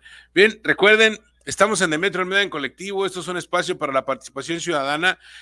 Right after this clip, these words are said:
y, pues, estamos transmitiendo en vivo desde mi fanpage, Demetrio Almeda, Demetrio Almeda Hernández.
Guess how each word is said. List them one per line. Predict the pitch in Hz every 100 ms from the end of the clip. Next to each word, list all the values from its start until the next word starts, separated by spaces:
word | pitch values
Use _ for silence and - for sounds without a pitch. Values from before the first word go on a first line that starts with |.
| -
y, | 131 139 143 139 135 127 117 _ _
pues, | - 127 -
estamos | - 160 196 196 - -
transmitiendo | 135 127 120 165 185
en | 180
vivo | 160 196 196
desde | 156 120 123
mi | 120
fanpage, | 117 165 - 185 220 - - _ _ _
Demetrio | 127 160 165 165
Almeda, | 151 170 185 165
Demetrio | 135 143 143
Almeda | 143 156
Hernández. | 131 131 147 147 175 180 -